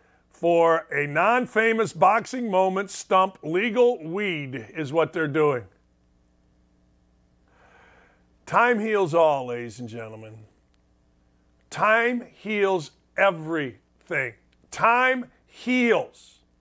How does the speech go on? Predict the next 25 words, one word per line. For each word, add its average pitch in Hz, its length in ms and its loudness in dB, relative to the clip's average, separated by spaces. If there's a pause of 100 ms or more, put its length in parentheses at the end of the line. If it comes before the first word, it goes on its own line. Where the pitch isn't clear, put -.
(600)
And 185 160 2
the 170 60 4
fact 262 480 0
that 175 160 -6
these 262 280 -2
two 254 240 -4
guys, 156 300 2 (840)
in 190 240 2
one 233 200 2
of 233 160 0
the 190 120 -6
dumbest 180 760 0
slash 165 500 -2 (160)
iconic 240 720 0
moments 208 540 -2 (460)
in 190 160 0
the 170 140 4
history 208 880 -2 (1400)
of, 151 540 2 (1160)
do 180 100 -4
we 294 140 2
have 240 300 4
that? 233 280 2
Do 208 100 -4
we? 254 180 -6